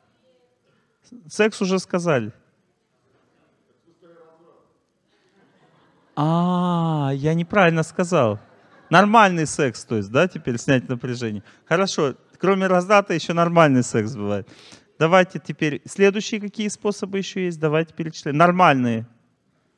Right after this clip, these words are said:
Снять на-, нет, мы п-, говорим о нормальных. Сон —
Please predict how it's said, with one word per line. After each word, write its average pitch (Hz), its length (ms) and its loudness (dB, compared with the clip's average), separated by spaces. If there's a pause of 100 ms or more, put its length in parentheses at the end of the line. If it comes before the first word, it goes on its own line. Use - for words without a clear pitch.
(1300)
Снять 170 320 -2
на-, 160 100 -6
нет, 156 260 -2
мы 160 160 -4
п-, - 320 -14
говорим 156 320 -2
о 156 40 -4
нормальных. 156 440 -2
Сон — 202 220 -4